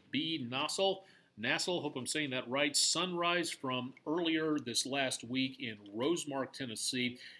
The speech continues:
and a nice view of the moonset from Rosemark just a couple of days ago. So a nice view of both sun and moon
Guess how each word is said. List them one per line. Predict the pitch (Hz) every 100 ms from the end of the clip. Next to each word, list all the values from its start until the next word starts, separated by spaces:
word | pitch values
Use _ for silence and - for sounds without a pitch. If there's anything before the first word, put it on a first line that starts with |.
| _
and | 117 113 127
a | 120
nice | 117 120 170 180 -
view | 131 123 123 123 _ _ _ _ _ _ - -
of | 117 113 123 -
the | 107 104 104
moonset | 139 202 196 - 113 107 -
from | - 117 101
Rosemark | 107 110 107 107 107 117 - - - _ 104
just | 113 160 143
a |
couple | - 147 - 113
of | 104
days | 135 135
ago. | 123 113 117 113
So | - 101
a | 101
nice | 120 131
view | - 120 120 117
of | 107 101 101
both | 113 101
sun | - 143 143 139
and | 117 101 101
moon | 127 127 107